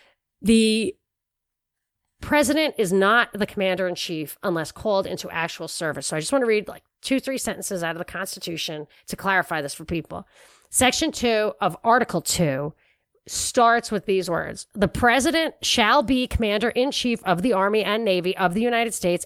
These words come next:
and of the militia of the several states." So he can even control the militias. That implies that it's from an outside invasion so that they don't all do their own thing. But anyway, when called into the actual service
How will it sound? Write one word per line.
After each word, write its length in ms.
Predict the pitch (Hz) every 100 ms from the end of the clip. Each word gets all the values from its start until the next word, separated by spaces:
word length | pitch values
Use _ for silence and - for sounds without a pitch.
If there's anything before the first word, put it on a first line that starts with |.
| -
and 220 | 233 320
of 140 | 226
the 80 | 214
militia 560 | 185 180 269 - 147 -
of 140 | 208 170
the 80 | 156
several 360 | - 214 208
states." 460 | - - - - -
So 240 | - 208
he 100 | 165
can 120 | 175 190
even 180 | 220
control 360 | - 165 - 180
the 60 | 147
militias. 540 | 156 214 - - - _ - - _
That 260 | 214 196 -
implies 520 | - 226 - 202 165 165
that 80 |
it's 100 | 151
from 160 | - 160
an 100 | 147
outside 480 | 185 165 165 165 147
invasion 560 | 143 156 156 139 160 185 _ _ - - _ _
so 140 | - 202
that 140 | 170
they 100 | 170
don't 180 | 165 156
all 180 | 185 156
do 120 | 165
their 160 | 165 156
own 140 | 143
thing. 320 | - 147 147
But 140 | 151 190
anyway, 260 | 196 175
when 380 | 180 170 240 302
called 400 | 302 285 285 302
into 340 | 285 - 285 254
the 180 | 269
actual 460 | 202 208 240 - 240
service 600 | - 220 202 214 190 -